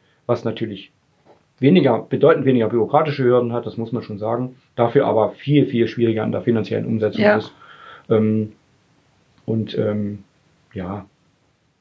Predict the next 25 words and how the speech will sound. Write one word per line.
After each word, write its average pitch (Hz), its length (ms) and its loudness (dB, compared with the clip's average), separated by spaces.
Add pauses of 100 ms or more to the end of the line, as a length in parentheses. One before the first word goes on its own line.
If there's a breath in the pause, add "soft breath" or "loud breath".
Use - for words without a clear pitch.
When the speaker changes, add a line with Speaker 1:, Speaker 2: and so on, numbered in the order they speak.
(280)
Speaker 1:
also 117 220 0
es 107 100 -10
geht 180 140 4
jetzt 147 160 0
los, 170 360 2 (520)
ist 143 140 -12
losgegangen, 180 560 0
die 175 80 -8
Leute 147 460 2 (320)
schlafen 180 340 -2
jetzt 175 220 -8
da. 180 340 -6
Am 233 120 0
Speaker 2:
Mhm. 214 60 4
Speaker 1:
Montag 139 280 4
war 135 220 2
auch 139 140 -2
sozusagen 131 520 -6
so 123 60 -8
eine 127 120 -4
kleine 123 240 -4
Party, 151 360 -4
äh, 143 220 -4
Montagabend. 135 640 -2 (520 soft breath)
Ähm, 123 560 -2